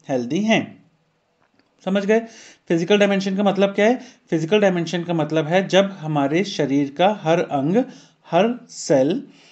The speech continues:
आपस में मिलके अच्छे से काम कर रहे हैं और बाकी बची हुई बॉडी से भी परफेक्ट हार्मनी में, परफेक्ट मिलजुल के काम कर रहे हैं, तो वो हेल्थ का एक डायमेंशन है, तो हम हेल्दी रहेंगे।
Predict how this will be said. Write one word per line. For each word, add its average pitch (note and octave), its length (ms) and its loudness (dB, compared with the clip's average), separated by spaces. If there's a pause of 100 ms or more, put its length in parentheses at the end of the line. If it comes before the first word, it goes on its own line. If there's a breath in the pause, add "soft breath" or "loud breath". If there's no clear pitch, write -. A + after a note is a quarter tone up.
(160 soft breath)
आपस F#3+ 420 0
में G#3+ 120 0
मिलके E3 400 0
अच्छे G#3 400 -4
से A#3 140 -2
काम D#3 300 0
कर D3 160 0
रहे C3+ 280 -2
हैं F3 360 0 (220 loud breath)
और F3+ 200 2
बाकी D#3+ 320 0
बची E3+ 300 -2
हुई F#3+ 140 -2
बॉडी D#3 320 0
से F#3 160 -4
भी G3+ 120 0
परफेक्ट G#3+ 640 -6
हार्मनी F3+ 420 0
में, F#3+ 260 0
परफेक्ट F#3+ 480 0
मिलजुल F3 380 0
के F#3 140 -2
काम D#3 320 -2
कर D#3 140 -2
रहे D#3 160 -4
हैं, A#3+ 220 -4 (340 loud breath)
तो A3 320 0 (340 loud breath)
वो C#3+ 380 -4 (200)
हेल्थ B2+ 200 -6
का E3 120 -4
एक C#3 180 -4
डायमेंशन B2+ 480 -4
है, C4 140 0
तो C#3 160 -2
हम E3+ 320 -4
हेल्दी C3+ 280 -2
रहेंगे। F#3 440 2